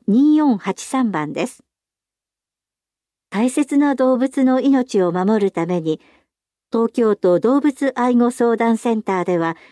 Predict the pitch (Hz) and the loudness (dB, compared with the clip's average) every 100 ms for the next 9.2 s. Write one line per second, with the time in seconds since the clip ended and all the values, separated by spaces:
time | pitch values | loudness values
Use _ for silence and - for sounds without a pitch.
0 | _ _ 202 214 247 320 330 330 311 277 | _ _ -2 0 2 2 2 2 2 0
1 | 214 220 214 262 262 247 247 233 226 226 | 0 -2 -2 0 2 4 2 2 0 -4
2 | - _ _ 254 247 208 220 - 180 175 | -20 _ _ -2 0 0 -2 -2 -4 -2
3 | 240 - 254 262 262 247 220 196 185 208 | -4 -4 -2 0 0 -2 -2 -4 -2 0
4 | 220 247 208 185 226 233 196 185 175 269 | 2 2 0 0 0 0 0 0 0 0
5 | 277 - 196 196 180 185 170 165 - 160 | 0 0 -2 -2 -4 -4 -4 -4 -4 -4
6 | 143 165 - _ _ _ _ _ _ _ | -2 -4 -6 _ _ _ _ _ _ _
7 | _ _ _ 185 190 262 277 - 233 214 | _ _ _ -8 -4 -2 -2 -4 -4 -2
8 | 247 262 - 196 202 233 208 208 196 180 | -2 -4 -2 0 0 -2 -2 -4 -4 -2
9 | 170 170 | -2 -2